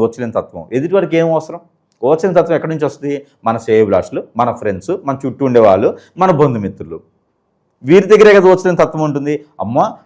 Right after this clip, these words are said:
వీరి పుట్టుపూరికలు చూసుకుని మనం గమనించుకుంటూ ఉంటే వీరు చాలా కటిక పేదవాళ్ళు, దారిద్ర్య రేఖన కి-, కింద వాళ్ళు. ఈ అబ్బాయి వల్ల, ఈ అబ్బాయి తెలివితేటల వల్ల బాగుపడుతున్నారు. లేదు, లేదు, అలా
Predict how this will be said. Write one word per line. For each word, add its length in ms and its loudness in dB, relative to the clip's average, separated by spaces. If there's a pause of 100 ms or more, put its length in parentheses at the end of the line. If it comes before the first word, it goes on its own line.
వీరి 160 0 (120)
పుట్టుపూరికలు 600 -2
చూసుకుని 380 -6
మనం 200 0
గమనించుకుంటూ 560 -4
ఉంటే 200 -8
వీరు 120 -4 (100)
చాలా 260 4
కటిక 220 -6 (100)
పేదవాళ్ళు, 500 0 (340)
దారిద్ర్య 460 4
రేఖన 260 0
కి-, 280 -2 (100)
కింద 140 -2
వాళ్ళు. 300 2 (320)
ఈ 60 2
అబ్బాయి 380 6
వల్ల, 180 6
ఈ 180 2
అబ్బాయి 260 0
తెలివితేటల 400 2
వల్ల 180 2 (140)
బాగుపడుతున్నారు. 640 0 (200)
లేదు, 240 2
లేదు, 220 0
అలా 140 2